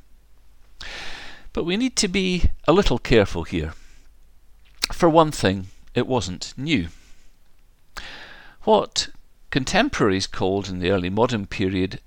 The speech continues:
spiritual physic, and what we might call practical divinity, had for centuries been a standard tool used by ministers of religion faced with those concerned specifically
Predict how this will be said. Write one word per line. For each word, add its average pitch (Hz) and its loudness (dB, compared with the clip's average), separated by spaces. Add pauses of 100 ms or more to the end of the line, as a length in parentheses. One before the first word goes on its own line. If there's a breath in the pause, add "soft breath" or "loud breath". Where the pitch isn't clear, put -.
spiritual 117 0 (100)
physic, 104 -4 (800 loud breath)
and 107 -4
what 113 0
we 135 0
might 110 -2
call 101 -4 (120)
practical 104 -2 (100)
divinity, 113 -4 (1120 loud breath)
had 202 2
for 170 0
centuries 113 0
been 113 -2
a 113 -2
standard 113 2
tool 92 -2 (420)
used 120 0
by 104 2
ministers 110 -2 (120)
of 104 -4
religion 110 0 (240)
faced - -4
with 92 -6
those 90 -2
concerned 92 -4
specifically 104 -2